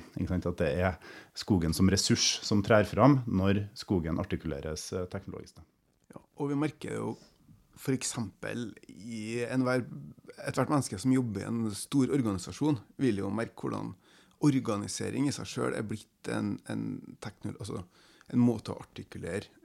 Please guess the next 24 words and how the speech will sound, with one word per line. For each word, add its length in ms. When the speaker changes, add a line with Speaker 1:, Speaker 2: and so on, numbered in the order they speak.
Speaker 2:
eh, 460
oss 240
menneskene, 640
eller 160
arbeidskraften 1300
vår 120
på 100
da, 80
teknologisk. 640
Ehm, 640
og, 260
og 440
vi 160
s-, 220
settes 400
inn 240
i 100
ganske 380
sånne 500
omfattende 500
kalkyler, 640
egentlig, 400
hvor, 160
eh, 380